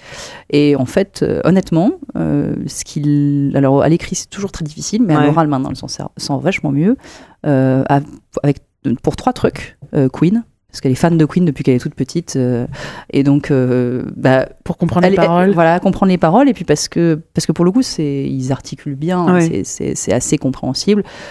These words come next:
Speaker 1: Et donc, euh, entre quand elle avait trois ans et qu'elle chantait ça en yaourt et que ça ressemblait à rien,
Speaker 2: <laughs>
Speaker 1: et le moment où elle, elle a eu envie de comprendre et de pouvoir vraiment dire les vrais mots, du coup, elle, ça l'a encouragée. Euh, les séries.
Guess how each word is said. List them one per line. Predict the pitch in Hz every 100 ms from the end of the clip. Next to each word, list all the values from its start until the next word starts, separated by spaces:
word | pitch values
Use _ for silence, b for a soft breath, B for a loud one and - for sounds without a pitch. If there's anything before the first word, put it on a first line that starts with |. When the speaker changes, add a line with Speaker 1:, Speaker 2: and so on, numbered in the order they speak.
| B 143
Speaker 1:
Et | 143
donc, | 156 160 143
euh, | 135 131 127
entre | 127 - 143
quand | 131 127
elle | 127
avait | 131
trois | - 143 160
ans | 151
et |
qu'elle | 127 120
chantait | 135 131
ça | -
en | 139
yaourt | 135 127 147 - 143
et |
que | -
ça | -
ressemblait | - 139
à | 131
rien, | 143 170 156 175
Speaker 2:
<laughs> | 170 214
Speaker 1:
et | 160
le | 160
moment | 175 190 202 208 185
où | 170
elle, | 156 139 -
elle | - 123
a | 139 139
eu | 190
envie | 220 185
de | 196
comprendre | - 180 - 190 190
et | 151
de |
pouvoir | - 160 156 147
vraiment | 151 156 165
dire | 160 151
les | 143
vrais | 143 147
mots, | 160 156
du | 147
coup, | - - 151
elle, | 135
ça | -
l'a | 143 - _ -
encouragée. | 151 - 156 160 208 262 B B B 139
Euh, | 131 131 127
les | 139
séries. | 147 160 -